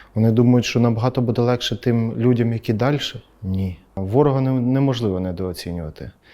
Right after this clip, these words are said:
Не-, недооцінює лише дурний. Дана війна закінчиться, як, е, не було так цікаво. От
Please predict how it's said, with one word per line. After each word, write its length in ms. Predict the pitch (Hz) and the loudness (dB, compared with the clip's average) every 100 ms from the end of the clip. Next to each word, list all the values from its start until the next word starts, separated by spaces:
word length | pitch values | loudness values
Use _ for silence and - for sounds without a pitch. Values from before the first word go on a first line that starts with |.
| - _ _ _ | -20 _ _ _
Не-, 540 | 107 110 123 127 123 120 | -2 2 4 4 2 2
недооцінює 800 | 127 123 127 127 - 139 123 113 | 2 4 4 2 2 2 4 2
лише 300 | 107 - 107 | 0 0 -2
дурний. 400 | 104 98 92 95 _ 104 | -2 -2 -6 -8 _ -2
Дана 340 | 117 139 131 | 2 2 2
війна 360 | 123 123 123 104 | 2 2 0 -2
закінчиться, 840 | 110 - 127 - 104 - 107 101 - _ _ _ | -4 0 -2 -2 -8 -8 -8 -8 -14 _ _ _
як, 320 | 104 101 - | -4 -4 -6
е, 300 | 104 98 95 104 101 - _ - | -8 -8 -8 -10 -12 -16 _ -8
не 180 | 113 110 | -2 0
було 420 | 110 117 110 98 - - _ _ _ _ - 104 | 2 2 0 -4 -10 -20 _ _ _ _ -16 -10
так 260 | - 98 - | -6 -8 -10
цікаво. 500 | - 117 - 139 120 | -6 -4 2 4 4
От 280 | 104 - - | 2 -4 -16